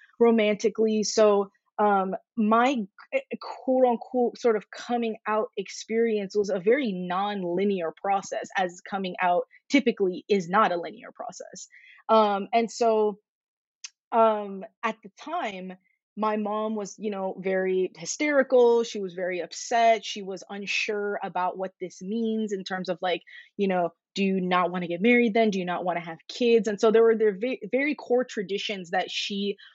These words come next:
was very scared about giving up, which I understood. I have a lot of empathy for the fact that, you know, the way we are socialized in terms of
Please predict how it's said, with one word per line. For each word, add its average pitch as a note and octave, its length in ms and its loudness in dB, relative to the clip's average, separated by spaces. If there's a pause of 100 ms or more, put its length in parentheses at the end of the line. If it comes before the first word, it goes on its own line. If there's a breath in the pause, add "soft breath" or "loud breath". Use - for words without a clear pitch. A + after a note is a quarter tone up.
(160 loud breath)
was G#3 160 4
very A3 340 4
scared G3 680 -2 (200)
about F3+ 540 0
giving F3+ 340 -4
up, F3+ 260 -4
which C4+ 220 0
I D#4+ 140 4
understood. C4+ 600 -2 (360 loud breath)
I A3+ 80 6
have C#4+ 200 -2
a C4+ 60 0
lot A#3 320 2
of A3 80 -6 (100)
empathy A3 500 -6
for G3+ 200 -8
the F#3+ 120 -8
fact G3 460 -8
that, F#3 240 -2 (300)
you G#3 140 -4
know, F#3+ 300 -6 (220)
the G#3 160 4
way A3 300 2
we G#3+ 160 -4
are G3 100 -4
socialized F#3+ 840 -4
in F#3+ 140 -14
terms F#3+ 340 -12
of F3 140 -6